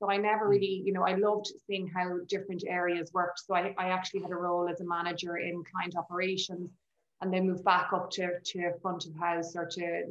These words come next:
Speaker 1: to client facing position in private clients. So yeah, I, I felt,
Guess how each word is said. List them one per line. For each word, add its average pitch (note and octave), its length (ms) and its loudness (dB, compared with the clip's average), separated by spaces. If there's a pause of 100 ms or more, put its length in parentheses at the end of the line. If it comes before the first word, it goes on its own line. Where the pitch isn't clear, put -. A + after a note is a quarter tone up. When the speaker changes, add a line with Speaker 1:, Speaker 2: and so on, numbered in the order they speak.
Speaker 1:
to E3+ 240 -6 (220)
client F3 340 -4
facing F3 400 -4 (680)
position F#3+ 480 0
in F3 160 -4
private F3+ 340 2
clients. F#3 500 2
So F#3+ 320 2 (280)
yeah, G#3 260 8
I, G3 380 8
I G3+ 160 2
felt, A3 360 6